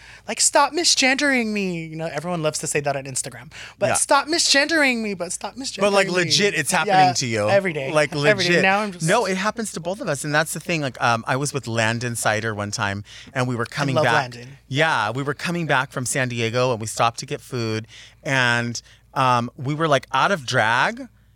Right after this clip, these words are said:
Speaker 2: And I remember we got pulled, we, we got, we got off the freeway to get something to eat. I think it was at a Carl's Junior, but we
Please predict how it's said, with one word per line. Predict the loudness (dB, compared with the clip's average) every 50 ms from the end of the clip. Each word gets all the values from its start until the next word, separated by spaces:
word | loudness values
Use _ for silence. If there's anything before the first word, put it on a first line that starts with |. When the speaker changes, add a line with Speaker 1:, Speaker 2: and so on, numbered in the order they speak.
| _ _ _ _ -2
Speaker 2:
And | 0 2 2 2 0 0
I | 0 0
remember | 0 2 0 0 0 -2 -2
we | -2 -2 -2
got | 0 2 2 0 0 _ _
pulled, | -8 -2 0 0 2 0 0 -4 -10 -14 _ -6
we, | -2 -2 -2 -2 -2 -2
we | -2 -2 0
got, | 2 2 2 2 0 0
we | 0
got | 2 2 2
off | 2 2 0
the | -6
freeway | -4 -2 0 0 0 0
to | -2
get | -2 -2 -2
something | -4 -4 -4 -4 -6
to | -6 -6
eat. | -6 -6 -2
I | -2 -2 -2
think | -2 -2 -2 -2
it | -2
was | 0 0
at | 0 -2
a | 0
Carl's | -2 -2 -2 -2 -2 -4
Junior, | -6 -6 -4 -4 -4 -4 -4 -6 -10 -16 -18 -18 -6
but | -4 -2 -2
we | 0 -2 -2